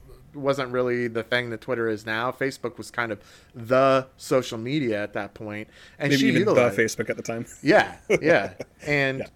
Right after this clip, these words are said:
Speaker 1: and the truth is that, that she showed the power of Facebook. And, and one of the, the best examples, something that you still hear to this day, is this idea of death panels,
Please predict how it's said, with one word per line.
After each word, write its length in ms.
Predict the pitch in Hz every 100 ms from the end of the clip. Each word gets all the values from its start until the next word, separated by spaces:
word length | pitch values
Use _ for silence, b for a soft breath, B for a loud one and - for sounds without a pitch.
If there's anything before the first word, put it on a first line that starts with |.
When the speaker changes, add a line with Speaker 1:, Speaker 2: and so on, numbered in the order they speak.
| -
Speaker 1:
and 120 | 147
the 80 | 143
truth 260 | 208 202
is 160 | 135 131
that, 380 | 131 123 - 139
that 140 | 135
she 260 | - - 202
showed 400 | 196 151 135 139
the 60 | 139
power 500 | - 123 110 110 110
of 260 | 120 107
Facebook. 540 | 120 127 - 107 92 131
And, 160 | 120
and 300 | 117 147 131
one 120 | 147 170
of 60 |
the, 220 | 143 120 -
the 80 | 123
best 300 | 113 151 151
examples, 480 | 127 123 117 123 117
something 380 | 175 185 180 151
that 160 | 123
you 180 | 131 117
still 540 | - - - 185 202
hear 300 | 190 - 180 170
to 120 | -
this 300 | 123 139 -
day, 260 | 113 131
is 160 | 113 107
this 160 | 117 110
idea 380 | 104 127 147
of 280 | 135 113 104
death 300 | 123 127 -
panels, 560 | - 98 92 90 117